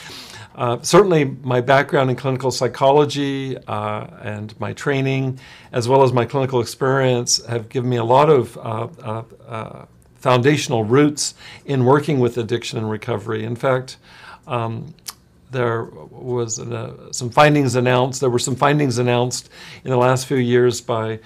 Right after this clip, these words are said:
an organization out of, uh, the Department of Mental Health in Washington that suggested that,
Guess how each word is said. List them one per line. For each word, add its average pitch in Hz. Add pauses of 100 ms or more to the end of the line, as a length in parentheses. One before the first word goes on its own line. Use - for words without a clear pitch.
(180)
an 117
organization 123
out 113
of, 110
uh, 113 (200)
the 117
Department 127
of 113
Mental 117
Health 131
in 117
Washington 123 (480)
that 139
suggested 139
that, 127